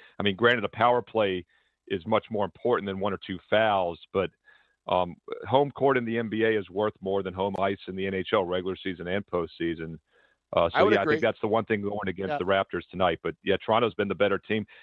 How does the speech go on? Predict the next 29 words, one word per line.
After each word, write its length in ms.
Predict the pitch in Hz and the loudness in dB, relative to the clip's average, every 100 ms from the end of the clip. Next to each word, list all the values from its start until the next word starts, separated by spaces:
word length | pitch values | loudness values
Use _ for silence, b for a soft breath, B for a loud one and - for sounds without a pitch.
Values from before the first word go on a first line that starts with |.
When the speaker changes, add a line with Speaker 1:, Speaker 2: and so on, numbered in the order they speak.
| b | b
Speaker 1:
Shoot, 160 | - 156 | -4 2
they 100 | 170 | 6
were 100 | 208 | 6
the 60 | 151 | 6
better 180 | 147 139 | 2 2
team 180 | 139 | 0
in 40 | 120 | 0
every 160 | 120 | 0
game, 320 | 101 98 117 95 | 0 0 0 0
guys. 260 | 76 87 - | -4 -4 -4
Even 300 | - 185 208 | 0 4 4
in 120 | 160 | 2
game 360 | 139 147 143 127 - - | 0 0 0 -6 -10 -18
Speaker 3:
Yeah. 100 | 123 | 2
Speaker 1:
five, 440 | 139 160 95 92 - _ _ _ _ - | 4 4 2 -2 -10 _ _ _ _ 0
you 80 | |
look 140 | 135 160 | 2 2
at 80 | 143 | 2
that 140 | 143 | 0
disparity 500 | 131 - 143 143 135 | -2 -2 2 4 2
from 160 | - 117 | -4 -8
three-point 560 | - 139 - 143 160 | -4 -4 -2 -2 -2
line, 420 | 117 107 101 98 - _ _ - | 0 0 0 -4 -10 _ _ -4
and 180 | 117 | -2
they 100 | 120 | 0
still 260 | 120 - 156 | -2 0 2
have 100 | 143 | 2
a 80 | 107 - | -2 -4
six, 180 | 117 | -6